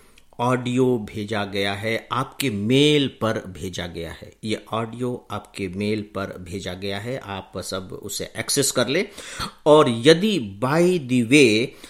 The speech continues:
आपको इस मेल को ढूंढने में दिक्कत हो रही हो तो आप इसे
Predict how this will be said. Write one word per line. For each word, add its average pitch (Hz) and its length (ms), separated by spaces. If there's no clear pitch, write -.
आपको 127 420
इस - 220
मेल 131 360
को 143 240
ढूंढने 117 640
में 120 320
दिक्कत 180 480
हो 127 100
रही 123 240
हो 123 240
तो 147 340
आप 123 480
इसे 143 580